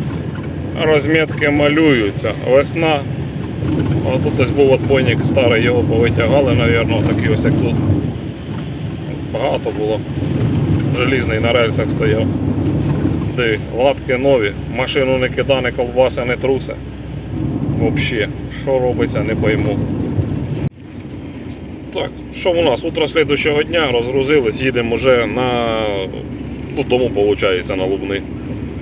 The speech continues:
Е, Хортиця теж дорогу ложить повним ходом, асфальти, шмаральти,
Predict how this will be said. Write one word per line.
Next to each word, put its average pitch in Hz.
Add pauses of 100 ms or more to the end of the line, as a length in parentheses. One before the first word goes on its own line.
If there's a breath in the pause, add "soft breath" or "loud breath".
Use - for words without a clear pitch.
(600)
Е, 104
Хортиця 113
теж 101
дорогу 104
ложить 120 (100)
повним 101 (100)
ходом, 117 (180)
асфальти, 113
шмаральти, 113